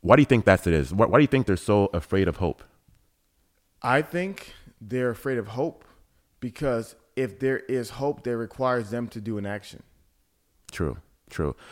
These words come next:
Speaker 1: But also, I want, I want to go a bit deeper on that because maybe we're doing a straw man of their philosophy. And I thought about this a little bit. And, like, basically, Andrew Huberman is a, is a neurobiologist that has a, a very good explanation of how the brain works. He's a very good job of doing that. And basically,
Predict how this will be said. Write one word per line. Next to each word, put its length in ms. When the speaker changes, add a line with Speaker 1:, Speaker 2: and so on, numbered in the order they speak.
Speaker 1:
But 120
also, 380
I 120
want, 180
I 60
want 120
to 60
go 180
a 20
bit 160
deeper 220
on 120
that 160
because 320
maybe 200
we're 100
doing 200
a 60
straw 220
man 320
of 140
their 200
philosophy. 420
And 80
I 60
thought 160
about 180
this 120
a 40
little 160
bit. 320
And, 160
like, 180
basically, 480
Andrew 260
Huberman 240
is 100
a, 60
is 120
a 60
neurobiologist 540
that 100
has 180
a, 200
a 100
very 220
good 300
explanation 340
of 80
how 140
the 60
brain 240
works. 240
He's 80
a 20
very 180
good 120
job 120
of 60
doing 200
that. 180
And 120
basically, 520